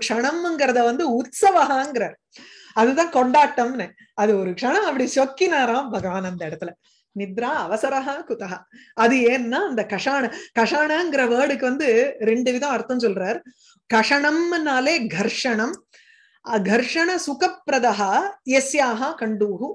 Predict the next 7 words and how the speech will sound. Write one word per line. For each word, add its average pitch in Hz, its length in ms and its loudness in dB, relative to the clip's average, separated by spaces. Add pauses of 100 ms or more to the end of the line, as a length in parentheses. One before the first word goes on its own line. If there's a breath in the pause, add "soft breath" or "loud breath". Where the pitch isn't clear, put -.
அது 240 240 2
வந்து 262 480 -2 (180)
வெறும் 330 500 4
சொரியறதுங்கிறது 294 840 2
மாத்திரம் 294 500 -2
வச்சுக்கிறார். 233 520 -2 (420 soft breath)
அல்லது 294 800 2